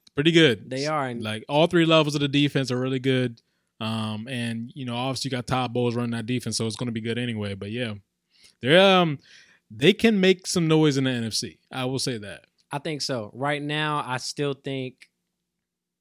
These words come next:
Speaker 2: the Packers are the best team in the N F C right
Speaker 1: For
Speaker 2: now.
Speaker 1: sure. For
Speaker 2: Aaron
Speaker 1: sure.
Speaker 2: Rodgers, this is for you, fam.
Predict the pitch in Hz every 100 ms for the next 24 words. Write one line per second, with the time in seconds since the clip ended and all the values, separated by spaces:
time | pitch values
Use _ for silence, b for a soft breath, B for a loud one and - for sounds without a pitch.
0 | _ 123 113 143 135 123 117 110 117 113
1 | 123 113 110 107 101 107 92 92 - 107
2 | 85 - _ _ _ _ _ _ - 127
3 | 135 139 135 120 107 - 123 - - 120
4 | 117 113 104 104